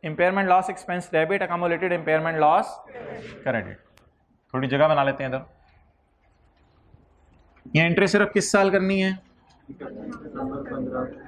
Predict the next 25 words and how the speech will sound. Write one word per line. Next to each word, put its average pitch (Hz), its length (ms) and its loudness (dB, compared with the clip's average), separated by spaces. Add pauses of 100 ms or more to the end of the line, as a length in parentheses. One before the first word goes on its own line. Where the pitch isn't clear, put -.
(400)
इकतीस 165 600 2
दिसंबर 185 880 4 (640)
पन्द्रह 147 320 4
पे। 104 140 -8 (480)
एक 180 180 2
तीसरी 208 280 4
entry 190 280 4
हो 160 100 6
रही 127 120 2
है, 139 100 0
इधर 180 220 2
कोई 202 180 2
तीसरी 202 300 -2
entry 170 280 0
नहीं, 143 160 -6 (440)
इधर 156 160 2
कोई 180 160 2
अगली 180 180 2
entry 160 260 0
नहीं, 160 120 -2
इधर 165 120 0
कोई 175 200 0
अगली 151 160 0
entry 131 240 0
नहीं, 117 140 0